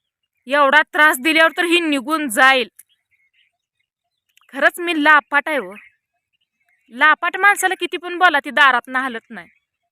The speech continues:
तसं माझं काम झालंय. लापाट असल्यामुळं काय म्हणते ती नाही, तसं काम झालंय माझं.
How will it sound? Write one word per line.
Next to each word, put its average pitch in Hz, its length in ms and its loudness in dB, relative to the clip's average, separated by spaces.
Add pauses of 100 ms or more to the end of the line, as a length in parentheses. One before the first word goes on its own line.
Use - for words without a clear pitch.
(180)
तसं 214 200 -12
माझं 262 360 2
काम 254 180 -4
झालंय. 240 340 -6 (1300)
लापाट 247 440 0
असल्यामुळं 311 520 0 (100)
काय 320 160 2
म्हणते 330 260 -6
ती 320 100 -12
नाही, 349 280 0
तसं 320 220 -8
काम 311 200 -2
झालंय 277 300 -4
माझं. 240 300 -6